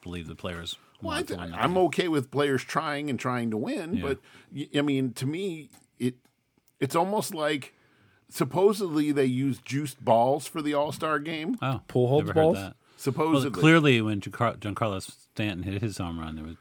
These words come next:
Speaker 1: ball was juiced.
Speaker 2: Well, I'm just, I, and, uh, they used them for the home
Speaker 3: Gone,
Speaker 2: run derby
Speaker 3: Carlos.
Speaker 2: and for the,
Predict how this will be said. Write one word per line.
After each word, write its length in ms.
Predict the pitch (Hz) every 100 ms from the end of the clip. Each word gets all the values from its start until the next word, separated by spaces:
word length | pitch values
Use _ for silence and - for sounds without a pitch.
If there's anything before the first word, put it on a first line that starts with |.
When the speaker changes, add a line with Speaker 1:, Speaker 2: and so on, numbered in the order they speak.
| -
Speaker 1:
ball 160 | 80
was 100 | 82
juiced. 260 | - 80 175
Speaker 2:
Well, 120 | 180
I'm 140 | 165 185
just, 260 | 196 - -
I, 100 | 156 -
and, 180 | 151
uh, 40 | 143 - -
they 160 | 113 147
used 400 | 147 147 170 135
them 180 | 170 170
for 320 | 143 143 139
the 160 | 123 107
home 200 | 147 -
Speaker 3:
Gone, 180 | 110
Speaker 2:
run 120 | 110 107
derby 360 | 104 98 98 101
Speaker 3:
Carlos. 160 | -
Speaker 2:
and 340 | 131 151 156 -
for 240 | 147 135
the, 380 | 127 117 117 107